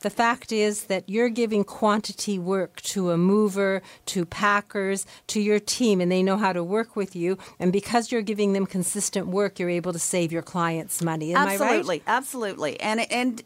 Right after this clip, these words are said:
Speaker 2: you know, there's the, there's the deal, but there's also the, the getting value for your money.
Speaker 1: Exactly.
Speaker 2: And it's, and it's, you know, it, <laughs> sometimes when people are trying to put things together piecemeal,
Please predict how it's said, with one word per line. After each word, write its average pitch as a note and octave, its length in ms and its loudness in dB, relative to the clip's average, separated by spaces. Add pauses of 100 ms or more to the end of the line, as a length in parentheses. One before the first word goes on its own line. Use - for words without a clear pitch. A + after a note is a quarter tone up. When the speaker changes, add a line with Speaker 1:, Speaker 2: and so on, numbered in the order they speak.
Speaker 2:
you C4 140 -6
know, C4 280 -2 (580)
there's C#4 260 -2
the, C4+ 240 2 (140)
there's C4+ 220 -6
the C#4+ 100 -6
deal, A3+ 580 0 (300)
but C4+ 160 -2
there's C#4 260 -2
also D4+ 360 -2
the, C4 180 -4 (160)
the A#3 80 -2
getting A#3 480 -4
value F#3+ 480 0
for - 160 -14
your D#3+ 160 -6
money. C#3+ 300 -8
Speaker 1:
Exactly. F#3+ 540 -2
Speaker 2:
And E3+ 60 -4
it's, - 40 -2
and A#3+ 100 -2
it's, A3+ 300 -10
you B3 100 -4
know, A#3+ 220 0
it, B3 440 -4
<laughs> - 0 -
sometimes D4 720 -2
when A#3 200 -4
people B3 420 -6
are G#3+ 100 -2
trying G#3+ 340 -6
to G3+ 60 -10
put - 280 -8
things A#3 240 -4
together G3+ 340 -2
piecemeal, G3 720 -4